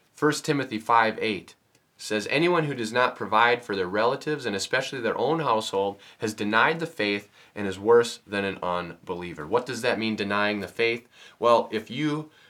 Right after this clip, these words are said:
say that you can't provide for more people, you're denying the faith that God can provide for you and all those people. You're denying that faith. God is unlimited.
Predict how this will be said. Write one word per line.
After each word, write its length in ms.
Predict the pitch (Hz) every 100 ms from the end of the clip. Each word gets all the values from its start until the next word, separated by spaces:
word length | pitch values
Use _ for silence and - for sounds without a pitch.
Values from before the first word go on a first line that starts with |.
| _
say 480 | - - 135 127 113
that 220 | 110 113
you 80 | 113
can't 260 | 147 127
provide 440 | - 110 120 127 123
for 100 | 113
more 220 | 113 120
people, 460 | 117 139 160 160 160 -
you're 140 | 139 127
denying 580 | 123 120 123 131 131 131
the 60 |
faith 400 | 120 - 135 120
that 180 | - 104
God 340 | - 117 113 113
can 140 | 107
provide 580 | 104 98 123 123 98 92
for 260 | - 104 -
you 260 | 104 120 113
and 260 | 101 101
all 160 | 95 92
those 220 | 85 80
people. 400 | - 78 - - _ _ _ -
You're 120 | 127
denying 500 | 127 127 131 165 113
that 180 | 104 101
faith. 380 | - 123 - _ _ _ _ _ _
God 240 | 135 170
is 120 | 147 120
unlimited. 540 | 117 117 143 104 -